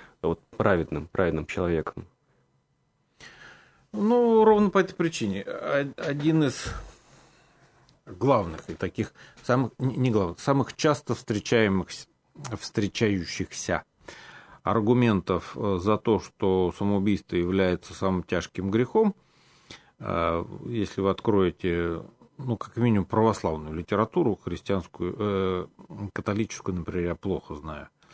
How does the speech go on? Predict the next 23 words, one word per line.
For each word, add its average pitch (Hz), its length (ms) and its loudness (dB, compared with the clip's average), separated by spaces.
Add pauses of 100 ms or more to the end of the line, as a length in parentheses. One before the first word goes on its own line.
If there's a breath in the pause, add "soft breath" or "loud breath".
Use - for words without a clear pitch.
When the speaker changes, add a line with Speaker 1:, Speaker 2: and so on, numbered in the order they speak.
(420 loud breath)
Speaker 2:
а - 580 -10
самую 104 380 -2
частую 98 380 -4
православную, 120 640 2
там 165 200 2
встречается 101 640 -4
то, 113 160 -2
что - 340 -6 (460 soft breath)
человек 127 300 0
не 107 60 2
может 98 280 0
покаяться. - 580 -8
Вот - 140 -10
самоубийца, 107 720 0 (580 soft breath)
он 85 200 -6
вот, - 180 -10
э, 92 480 -6 (640)
ну, 127 160 -2
предполагается, 117 720 2
что 101 420 0 (340 soft breath)
если 92 200 -4
он 113 140 4
придет 113 600 2